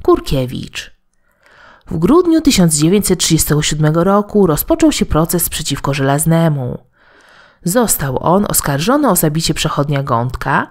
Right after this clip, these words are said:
oraz usiłowanie zabicia posterunkowego Słuckiego. Czwartego grudnia tysiąc dziewięćset trzydziestego siódmego roku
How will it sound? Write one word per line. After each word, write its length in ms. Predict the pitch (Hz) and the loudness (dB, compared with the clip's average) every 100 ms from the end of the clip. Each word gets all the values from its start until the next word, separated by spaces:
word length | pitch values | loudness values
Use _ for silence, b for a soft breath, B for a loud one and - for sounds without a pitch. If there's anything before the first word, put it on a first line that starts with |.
| B B B B | B B B B
oraz 360 | - 277 311 - | 0 2 2 0
usiłowanie 640 | 175 - 151 143 156 185 | -2 0 2 2 4 4
zabicia 580 | 170 135 151 208 - 143 | 2 0 -2 -4 -2 -2
posterunkowego 840 | 151 151 135 131 131 139 254 269 | -2 -2 -2 -2 -2 0 0 2
Słuckiego. 800 | 240 226 - - 127 120 - - - _ _ _ _ _ _ - | 0 -2 -6 -6 -6 -4 -6 -10 -14 _ _ _ _ _ _ -14
Czwartego 580 | - 139 131 247 285 247 | -4 -2 -2 -2 0 0
grudnia 460 | 165 147 170 202 | 0 0 2 2
tysiąc 300 | 170 160 147 | 2 -2 -2
dziewięćset 360 | 139 156 233 247 | -2 -2 0 -2
trzydziestego 440 | - 208 - 175 | 0 0 2 0
siódmego 460 | 170 170 160 151 151 | 2 0 0 2 2
roku 540 | 127 123 - 131 190 | 0 -2 -6 -6 -6